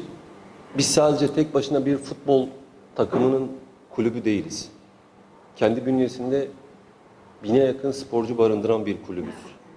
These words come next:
Özellikle amatör branşlarda. Basın içerisinde de bu branşları yakinen takip eden arkadaşlarımız var.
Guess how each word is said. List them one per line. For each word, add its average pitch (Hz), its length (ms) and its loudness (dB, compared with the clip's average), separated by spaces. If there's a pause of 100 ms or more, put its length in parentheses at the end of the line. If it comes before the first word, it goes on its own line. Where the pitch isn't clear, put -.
(540)
Özellikle 104 480 -2
amatör 101 460 -6
branşlarda. 87 560 -6 (1600)
Basın 135 260 2
içerisinde 123 640 0
de 117 120 4 (100)
bu 120 140 -2
branşları 117 400 2
yakinen 117 380 -2
takip 107 320 -4
eden 107 200 -2
arkadaşlarımız 95 840 -4
var. 98 160 -2